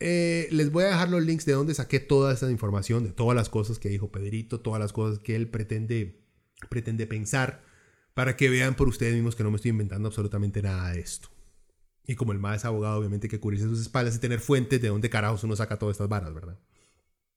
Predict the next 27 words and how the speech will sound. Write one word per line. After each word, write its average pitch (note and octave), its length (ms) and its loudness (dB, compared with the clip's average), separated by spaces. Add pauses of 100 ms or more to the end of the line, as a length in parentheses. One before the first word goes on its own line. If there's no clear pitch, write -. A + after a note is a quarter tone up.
(160)
En B2 120 -4
fin, B2 160 2
bueno. A#2 200 4 (880)
Pedro F#3+ 200 6
Muñoz, D3+ 600 0
uno C#3+ 120 2
de D#3 60 6
los C#3+ 100 4
peores C#3+ 280 4
candidatos A#2+ 480 -2
que A#2+ 60 -6
pueden B2 220 -2
haber A2 160 -4
en A#2+ 80 -4
este A2 120 -6
país, E3 520 -6 (260)
pero G#2+ 160 -4
ahí G2+ 100 -2
está. A2 300 -8 (560)
<laughs> - 540 4
Puede C3+ 180 4
ganar, A2 320 2
como G#2 120 -4
les A2+ 60 0
digo, G#2+ 200 2
puede A#2 160 2
ganar. G#2+ 380 -2